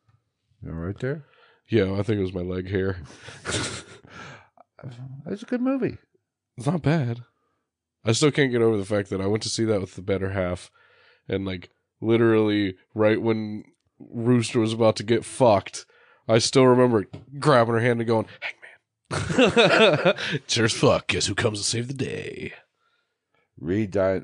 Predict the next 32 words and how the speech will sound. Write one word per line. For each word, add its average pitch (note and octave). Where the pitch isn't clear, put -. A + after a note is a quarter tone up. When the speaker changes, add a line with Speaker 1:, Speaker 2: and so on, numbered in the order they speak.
Speaker 1:
Moon G2
Unit F#2
says, E2
"Read F2
Dianetics E2
first." -
I, G#3
even B3+
though A#3
I've A3+
heard G3+
there C#3
is C#3+
some F#2
good F#2
stuff -
in D2
Dianetics. A#2+
Speaker 2:
Already A#2+
been B2
over C3
this. F3
Can't B2
read. B1+
Speaker 1:
I'll A2
look B2
for B2+
it -
on A#2+
Audible. D#2+
Speaker 2:
<laughs> -
Yeah. D#3